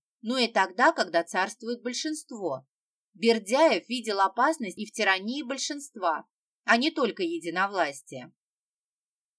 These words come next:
Думаю, что в этих рассуждениях есть рациональное зерно. Применительно к социализму эта опасность становится реальной, когда большинство помогает лидеру создавать внутри государства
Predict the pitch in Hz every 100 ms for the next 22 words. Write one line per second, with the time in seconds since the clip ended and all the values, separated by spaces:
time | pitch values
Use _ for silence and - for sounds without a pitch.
0 | _ _ _ - 202 302 349 208 - 220
1 | 240 311 302 226 214 214 185 226 311 294
2 | 147 - _ _ 226 311 311 190 - 185
3 | 190 202 180 165 160 165 196 196 147 127
4 | _ _ _ - 226 240 269 330 320 262
5 | 240 - 226 240 214 233 311 302 175 135
6 | _ _ 202 220 240 233 247 311 330 208
7 | - 196 220 269 - - 196 202 254 302
8 | 190 131 _ _ - 190 247 226 226 240
9 | 220 - 269 330 202 202 202 208 185 202
10 | 285 277 175 165 190 170 202 240 233 185
11 | 190 202 180 180 190 175 269 330 - 151